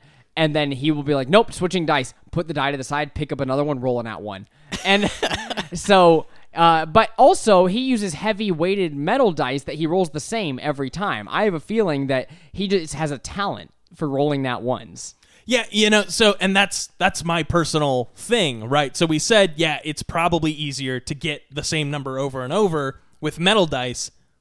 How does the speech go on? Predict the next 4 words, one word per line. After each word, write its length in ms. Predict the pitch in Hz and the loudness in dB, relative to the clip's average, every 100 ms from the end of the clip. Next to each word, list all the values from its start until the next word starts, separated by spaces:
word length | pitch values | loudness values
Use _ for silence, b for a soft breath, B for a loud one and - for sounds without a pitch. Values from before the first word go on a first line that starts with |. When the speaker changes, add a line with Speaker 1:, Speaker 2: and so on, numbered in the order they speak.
| _ _ _ | _ _ _
Speaker 2:
but 320 | 196 202 156 - _ _ _ _ _ _ _ _ _ | 0 2 0 -10 _ _ _ _ _ _ _ _ _
that 220 | 175 190 | -2 0
number 320 | 180 185 165 | 2 2 0
is 180 | 139 131 | -4 -8